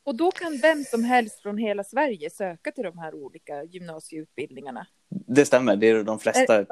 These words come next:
Speaker 1: är, kallas det riksintag, eller?
Speaker 2: Ja, precis. Så att de, de
Speaker 1: Ja.
Speaker 2: flesta är inte, inte därifrån, utan man reser ganska långt för att
Speaker 1: Men om man är en ganska så vuxen människa då,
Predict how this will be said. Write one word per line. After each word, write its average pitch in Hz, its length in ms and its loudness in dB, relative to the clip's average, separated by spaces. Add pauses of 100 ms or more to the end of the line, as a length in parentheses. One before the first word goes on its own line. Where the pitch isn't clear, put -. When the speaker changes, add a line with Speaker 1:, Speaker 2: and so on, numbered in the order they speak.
(160)
Speaker 1:
är, 254 160 2 (300)
kallas 262 260 -2
det 254 100 -4
riksintag, 226 760 -8
eller? 170 280 -10 (100)
Speaker 2:
Ja, 113 440 0
precis. 110 300 -10
Så 214 120 -6
att 98 60 -6
de, - 120 -10 (180)
de 107 140 -6
Speaker 1:
Ja. 226 60 -2
Speaker 2:
flesta 104 340 -4
är 95 60 -4
inte, 95 420 -6 (1200)
inte 101 240 -8
därifrån, 98 500 -2
utan 104 400 -8 (480)
man 110 140 -6
reser 107 240 -4
ganska 90 240 -6
långt 98 220 -6
för 104 100 -8
att - 140 -4 (720)
Speaker 1:
Men 330 180 -2
om 349 260 2
man 330 180 -6
är 311 320 -8
en 285 120 -12
ganska 302 300 -10
så 294 120 -12
vuxen 339 460 -12 (200)
människa 180 400 -10
då, 147 240 -4